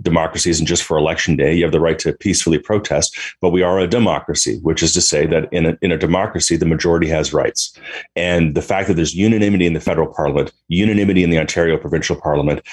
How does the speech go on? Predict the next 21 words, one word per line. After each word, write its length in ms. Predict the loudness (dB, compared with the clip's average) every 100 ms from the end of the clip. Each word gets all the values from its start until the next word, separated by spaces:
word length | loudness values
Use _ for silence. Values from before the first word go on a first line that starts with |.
| -18 -8
uh, 260 | 0 2 0
and 240 | -2 -4 -6
clear, 480 | 0 2 4 2 -4 -2
overwhelming 600 | 0 0 2 4 4 2
majority 360 | 0 2 4
of 100 | 2
public 280 | -2 -2 -2
opinion 320 | -2 0 0
sentiment 580 | 0 0 0 2 2 2
that 200 | 0 -2
this 240 | -2 0 2
is 200 | 2 0
unlawful, 720 | -2 0 -2 -2 0 -2 0
unreasonable 800 | -2 0 2 0 -2 -2 -2 -2 -8 -20 -4
behavior, 640 | -2 0 0 0 -2 -4 -8 -12 -2
uh, 100 | -2
that 380 | 0 0 -2 -4 -18 -20 _ _ -4
and, 420 | -2 0 0 0
and, 400 | 0 -2 -4 -4
and 120 | -4 -4
forces, 720 | -2 0 0 0 0 0